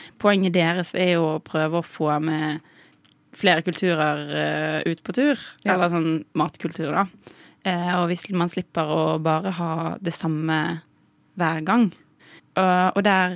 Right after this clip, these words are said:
Speaker 1: eh, har de også masse tips om hvordan man kan bruke, ehm, ting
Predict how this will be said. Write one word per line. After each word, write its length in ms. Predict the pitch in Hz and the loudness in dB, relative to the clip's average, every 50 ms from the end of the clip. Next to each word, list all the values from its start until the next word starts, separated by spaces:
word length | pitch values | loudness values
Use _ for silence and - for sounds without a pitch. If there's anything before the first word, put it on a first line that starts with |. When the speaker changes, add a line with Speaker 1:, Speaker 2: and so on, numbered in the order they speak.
| 175 170 | -4 -6
Speaker 1:
eh, 560 | 165 160 165 180 180 170 165 165 165 165 165 - _ _ _ - | -4 -4 -2 -4 -4 -4 -4 -4 -4 -4 -6 -8 _ _ _ -4
har 100 | - 196 | -2 -2
de 80 | 196 | -2
også 280 | - 240 - - - 214 | -2 -2 -4 -2 0 0
masse 260 | 208 214 - - - 226 | 0 -2 -2 -2 -4 -2
tips 460 | - - 254 - - - - - - - - | -2 -2 -2 -2 -2 -6 -6 -6 -8 -6 -2
om 220 | 190 202 208 208 | 0 2 2 4
hvordan 340 | 196 208 202 190 185 180 185 | 4 4 4 4 2 2 2
man 120 | 185 180 170 | 0 0 0
kan 180 | - 185 175 | -2 -2 -2
bruke, 760 | 170 180 180 170 170 - _ _ - 196 180 170 165 160 165 - - - - - - - - _ _ _ _ - | 0 -2 -2 -2 -4 -6 _ _ -4 -2 -2 0 -2 -2 -4 -8 -12 -20 -20 -20 -20 -20 -20 _ _ _ _ -4
ehm, 580 | - 170 165 160 160 160 160 160 160 160 160 - _ _ _ - | -2 0 0 0 0 -2 -2 -2 -2 -4 -4 -6 _ _ _ -4
ting 260 | - 254 226 220 | 2 2 4 4